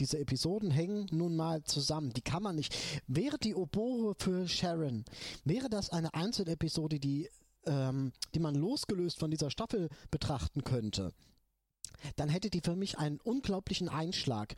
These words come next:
durch den, ähm, nach, im Nachhinein stattfindende Miteinbeziehung in, in das Gesamt,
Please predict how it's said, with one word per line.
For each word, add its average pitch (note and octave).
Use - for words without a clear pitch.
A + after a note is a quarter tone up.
durch F3
den, E3+
ähm, C#3+
nach, E3+
im D#3+
Nachhinein A#3+
stattfindende F3
Miteinbeziehung E3+
in, E3+
in D#3+
das D3
Gesamt, -